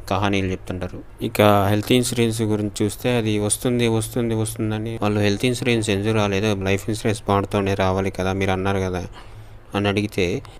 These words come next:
పేమెంట్ కట్టించుకోలేదు, వాళ్ళు డాక్యుమెంట్స్ తీసుకున్నారు, పాలసీ వస్తుందన్నారు, రాలేదు. ఎన్ని రోజులకి వెయిట్ చేసినా కానీ అస్సలు బాండ్ రావట్లే.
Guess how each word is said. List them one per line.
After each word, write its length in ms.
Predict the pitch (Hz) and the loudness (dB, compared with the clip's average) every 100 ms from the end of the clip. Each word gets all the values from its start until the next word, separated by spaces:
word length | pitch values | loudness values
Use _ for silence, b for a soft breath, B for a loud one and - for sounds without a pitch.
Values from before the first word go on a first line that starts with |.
| - | -4
పేమెంట్ 400 | 107 107 110 110 | 0 4 4 4
కట్టించుకోలేదు, 920 | 110 101 110 - 113 113 120 180 170 117 | 2 2 -2 -2 0 2 0 0 0 2
వాళ్ళు 260 | 101 95 | 2 2
డాక్యుమెంట్స్ 460 | 98 98 107 107 101 | 2 0 0 0 0
తీసుకున్నారు, 500 | 101 - 110 104 123 | -4 -4 -2 -2 -2
పాలసీ 380 | - 101 98 107 | 0 0 0 -2
వస్తుందన్నారు, 640 | 95 - 110 107 113 143 | -2 -2 -2 0 0 0
రాలేదు. 440 | 110 95 92 107 - B - - - | 0 0 -2 -4 -12 B -12 -10 -8
ఎన్ని 200 | - 107 | -4 -2
రోజులకి 720 | 110 123 120 120 123 113 104 98 | 2 2 2 2 4 6 4 2
వెయిట్ 260 | 104 104 | 0 2
చేసినా 320 | 107 101 110 107 | 2 2 0 0
కానీ 200 | 107 113 | 2 0
అస్సలు 260 | 101 110 | 0 -2
బాండ్ 320 | 101 98 98 | 0 0 0
రావట్లే. 480 | 101 98 95 95 92 | 0 -2 -2 -4 -8